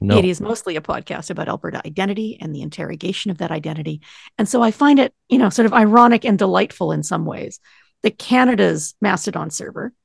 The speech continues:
Speaker 2: or it's, it, it's dot C A branded server, is being run from Alberta.
Speaker 1: I
Speaker 2: As an
Speaker 1: love
Speaker 2: Al-,
Speaker 1: it.
Speaker 2: as an Albertan, what do you think that you bring to this Canadian instance?
Speaker 1: I think that,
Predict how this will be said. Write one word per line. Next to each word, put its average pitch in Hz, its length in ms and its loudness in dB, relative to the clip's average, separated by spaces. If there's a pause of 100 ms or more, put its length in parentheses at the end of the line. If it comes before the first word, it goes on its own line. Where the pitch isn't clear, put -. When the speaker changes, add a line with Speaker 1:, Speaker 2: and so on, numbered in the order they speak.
(360)
Speaker 2:
or 151 100 -2
it's, - 220 -8
it, 208 160 -4
it's 160 200 -6
dot 160 300 0
C 160 220 -6
A 156 160 -4
branded 160 480 -8
server, - 400 -14 (720)
is 226 300 4
being 202 320 2
run 185 220 0
from 175 520 -4
Alberta. 160 500 -6 (1300)
Speaker 1:
I 240 100 6
Speaker 2:
As 190 60 8
an 190 60 8
Speaker 1:
love 220 140 8
Speaker 2:
Al-, - 60 2
Speaker 1:
it. - 100 -6 (360)
Speaker 2:
as 330 160 4
an 311 100 8
Albertan, 277 640 2 (260)
what - 160 2
do 311 100 2
you 311 100 6
think 262 280 2
that 220 180 2
you 240 440 0
bring 165 580 -4
to 220 120 0
this 156 220 -6
Canadian 156 420 -8
instance? - 520 -16 (1500)
Speaker 1:
I 139 80 4
think 196 300 2
that, 139 140 8